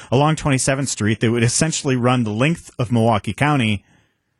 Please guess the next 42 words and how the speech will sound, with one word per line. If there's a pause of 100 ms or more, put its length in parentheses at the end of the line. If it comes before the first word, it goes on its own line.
(240)
That
could
really
connect
a
lot
of
places
and
get
to
a
lot
of
people
and,
and,
and
offer
the
type
of (300)
economic
mobility
that
transit
can
offer,
people
getting
to
jobs (320)
in
different
parts
of
the
county. (460)
Uh,
you
know,
I,